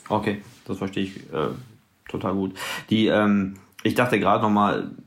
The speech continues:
wie viel, wie viel Sch-, Parallelen es in die reine, in die reine Marketingwelt gibt. Ähm,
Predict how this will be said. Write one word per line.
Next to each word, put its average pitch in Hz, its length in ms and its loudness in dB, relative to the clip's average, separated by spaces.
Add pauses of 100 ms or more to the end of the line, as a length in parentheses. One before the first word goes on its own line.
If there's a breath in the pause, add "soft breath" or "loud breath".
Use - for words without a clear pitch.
(160)
wie 101 380 -4
viel, 98 580 0 (280 soft breath)
wie 98 80 -4
viel 104 140 0
Sch-, - 220 -6 (220)
Parallelen 101 540 4
es - 140 -4
in 95 80 2
die 92 120 2
reine, 92 460 2
in 95 220 -2
die 90 100 0
reine 92 260 2
Marketingwelt 87 1400 0 (360)
gibt. - 440 -2 (440 loud breath)
Ähm, 90 540 2